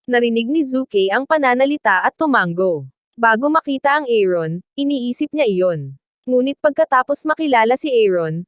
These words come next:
kailangan niyang magbago ng isip. Masasabi mo bang wala siyang lakas? Kung sasabihin ko sa iyo na ang Aaron ay malamang na mas malakas kaysa kay Lintong, naniniwala ka ba?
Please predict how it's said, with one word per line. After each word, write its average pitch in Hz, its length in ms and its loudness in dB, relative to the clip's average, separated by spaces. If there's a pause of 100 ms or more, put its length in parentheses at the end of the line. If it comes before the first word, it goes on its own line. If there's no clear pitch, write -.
(100)
kailangan 220 560 2
niyang 285 160 2
magbago 240 480 2
ng 302 80 0
isip. 208 480 -4 (320)
Masasabi 254 640 0
mo 302 80 2
bang 294 200 4
wala 277 280 4
siyang 294 240 -2
lakas? 190 480 -2
Kung 240 160 0
sasabihin 262 640 0
ko 277 160 0
sa 285 80 0
iyo 269 240 4
na 208 240 2
ang 196 80 -6
Aaron 208 400 2
ay 240 120 0
malamang 247 440 2
na 226 80 2
mas 247 240 -2
malakas 277 400 0
kaysa 220 360 0
kay 294 200 -2
Lintong, 190 520 -2 (120)
naniniwala 277 720 2
ka 190 160 0
ba? 160 360 -2